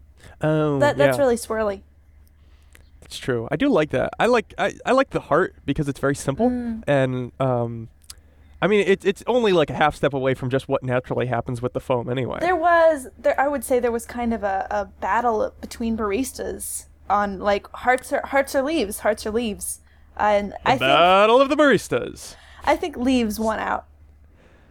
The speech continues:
Speaker 1: This is a radio announcer cafe. Um,
Speaker 2: <laughs>
Speaker 1: you think leaves won
Speaker 2: I
Speaker 1: out?
Speaker 2: think leaves won out, yeah.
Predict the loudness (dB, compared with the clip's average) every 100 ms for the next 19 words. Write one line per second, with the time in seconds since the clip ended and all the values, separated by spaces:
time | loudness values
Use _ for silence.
0 | _ -8 -4 -2 0 2 2 0 -4 -4
1 | -4 -2 -4 -4 -4 -8 -2 0 4 2
2 | 0 -10 -18 -20 -20 -20 _ _ _ _
3 | -20 _ _ _ -20 -20 _ -18 -16 -16
4 | _ -12 -6 -2 -2 0 0 0 -2 -6
5 | -4 0 0 -2 -4 -6 -8 -10 -8 -8
6 | -8 -6 -6